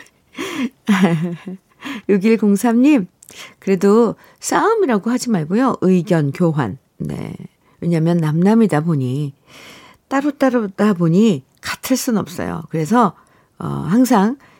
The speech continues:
이 의견 교환을 하다 보면 서로 알아가고 또, "아, 저건, 음, 뭐 어쩔 수 없네." 그러면 인정하고 이러면 싸움이 안 될 거예요. 아, 그나저나 러브레터를 하루 종일 해야겠네요.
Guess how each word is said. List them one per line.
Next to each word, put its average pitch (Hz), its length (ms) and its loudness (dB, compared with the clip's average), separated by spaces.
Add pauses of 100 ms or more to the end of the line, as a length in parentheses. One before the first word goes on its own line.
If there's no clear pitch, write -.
(120)
이 147 540 -6
의견 262 360 4
교환을 190 420 2
하다 165 200 -2
보면 143 340 -4
서로 269 280 -4
알아가고 143 580 -6 (160)
또, 190 340 -4 (420)
"아, 240 120 0
저건, 247 400 0 (260)
음, 208 760 0
뭐 180 200 0
어쩔 180 240 -2
수 190 140 -4
없네." 160 260 -2
그러면 147 260 -4
인정하고 165 640 0 (420)
이러면 165 240 -2
싸움이 208 360 0
안 120 160 -6
될 170 120 -4
거예요. 156 540 -4 (520)
아, 180 420 2
그나저나 151 440 -2
러브레터를 156 580 -4
하루 180 140 -8
종일 165 300 -2
해야겠네요. 190 580 -2